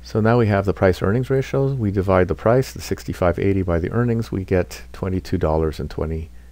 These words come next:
uh, sorry, twenty-two point two one. This is a multiplicative factor. It's not in dollars or in any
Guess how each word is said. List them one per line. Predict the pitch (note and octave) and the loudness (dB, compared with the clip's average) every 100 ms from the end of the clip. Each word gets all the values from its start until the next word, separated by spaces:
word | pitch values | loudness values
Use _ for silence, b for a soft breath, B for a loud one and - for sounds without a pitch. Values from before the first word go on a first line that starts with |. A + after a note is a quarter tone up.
| b | b
uh, | F2 | -8
sorry, | - F#2 D2 - - - | -4 -2 -2 -4 -12 -10
twenty-two | - G2 F#2+ - | -2 0 0 -2
point | F#2 - E2+ | -4 -2 -4
two | - F#2+ | -2 -2
one. | F2 D2+ - | 0 -4 -6
This | E2+ - | -8 -6
is | F#2 | -6
a | |
multiplicative | E2+ E2+ F2+ - - F2+ - E2 | -4 -2 -2 -4 -6 -6 -4 -8
factor. | - - E2 - E2 D#2 | -6 0 0 0 -4 -6
It's | - | -6
not | E2+ D#2+ - | -4 -6 -6
in | - E2+ | -8 -4
dollars | E2 F2 F2 E2 D#2+ | 0 0 2 -2 -2
or | E2+ E2+ | -4 -2
in | E2+ | -4
any | - F#2+ F2+ | -4 -4 -4